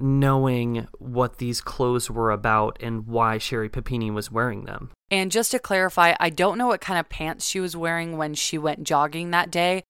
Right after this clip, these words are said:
Speaker 2: but witnesses did see her jogging in a pink jacket, so she wasn't wearing the same outfit from the day that she was jogging. So it's very possible that these were not her clothes.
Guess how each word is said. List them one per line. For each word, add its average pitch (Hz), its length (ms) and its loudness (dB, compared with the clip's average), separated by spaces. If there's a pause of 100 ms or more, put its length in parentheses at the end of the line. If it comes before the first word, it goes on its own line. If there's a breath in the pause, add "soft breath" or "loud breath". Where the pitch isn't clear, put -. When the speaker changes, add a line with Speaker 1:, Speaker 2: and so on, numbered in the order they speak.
(120)
Speaker 2:
but 170 180 2
witnesses 185 560 -2
did 160 300 -2
see - 220 -2
her 165 180 0
jogging 156 540 0
in 151 180 -8
a 151 60 -4
pink - 440 -8
jacket, 165 680 -4
so 160 440 2 (220)
she - 200 0
wasn't 180 420 4
wearing 151 340 0
the 156 100 -4
same 160 380 -2
outfit 151 420 0
from 156 200 -8
the 151 80 -4
day 151 180 0
that 143 160 -4
she - 140 -4
was 139 140 -6
jogging. 143 460 -2
So 180 140 -4
it's 160 80 -6
very 175 340 0
possible 165 460 -2
that 151 180 -8
these 170 180 -6
were 151 160 -6
not 151 220 2
her 147 100 -8
clothes. - 560 -12